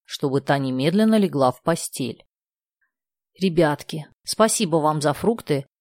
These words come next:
и, если не лень, приезжайте ещё навестить старуху». «Обязательно приедем», пообещал Стас. «Мы же с вами ещё не всё выяснили».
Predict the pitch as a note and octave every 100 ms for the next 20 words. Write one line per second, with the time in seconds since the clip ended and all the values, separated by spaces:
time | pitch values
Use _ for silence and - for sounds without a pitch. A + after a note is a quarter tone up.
0 | _ - G#3 F#3 E3+ E3+ D#3 C#3+ C3 C#3+
1 | A#3+ B3+ _ _ _ - F#3 D3+ E3 A3+
2 | - G#3+ - E3 E3 - E3+ E3 E3+ -
3 | E3 - E3+ E3+ D#3 - C3+ A#2+ _ _
4 | _ _ _ _ _ D3+ D3+ F3+ G#3+ G#3
5 | F3 D#3 D#3 D#3 C#3 C3 A2+ _ - C#3+
6 | C#3 - D3 C3+ - C3+ - - _ _
7 | _ _ E3+ D#3+ E3 F3 F3 F3 - G3
8 | G#3 - G3+ D#3 F#3+ D3 - C3 B2 -